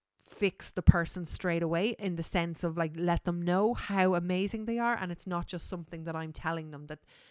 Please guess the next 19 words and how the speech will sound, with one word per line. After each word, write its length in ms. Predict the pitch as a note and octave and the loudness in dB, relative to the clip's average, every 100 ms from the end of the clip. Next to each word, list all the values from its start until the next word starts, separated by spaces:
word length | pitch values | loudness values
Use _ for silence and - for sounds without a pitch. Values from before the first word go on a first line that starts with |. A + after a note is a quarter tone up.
| _ _ | _ _
"Oh 140 | A3+ G#3 | -2 0
my 240 | E3+ E3 - | 2 0 -2
God, 280 | D3 G3+ | -4 -4
you've 200 | G#3 F#3 | -4 -2
done 200 | - A3 | 2 4
all 160 | G#3 F#3+ | 4 2
those 200 | F#3+ F#3 | 0 -4
healthy 300 | - G3 F#3 | -4 -4 -4
habits." 340 | F#3 G3+ G3 | -2 -2 -4
And 100 | F#3+ F3 - - - | -10 -12 -18 -20 -6
I, 120 | G3+ F#3 - | -4 -4 -4
I, 200 | G3 F#3+ - _ | -6 -6 -12 _
I 100 | G3 | -6
suppose 380 | G3 F3+ G#3+ G#3+ | -4 -2 0 2
I 220 | G3+ F#3+ - | 0 -2 -6
would 260 | G3 F#3 | -4 -2
love 300 | F#3+ F#3 G3 | 2 4 4
for 220 | D#3 - F3+ | 0 -4 -2
more 500 | F3+ F#3 F#3+ F#3+ | 0 2 2 0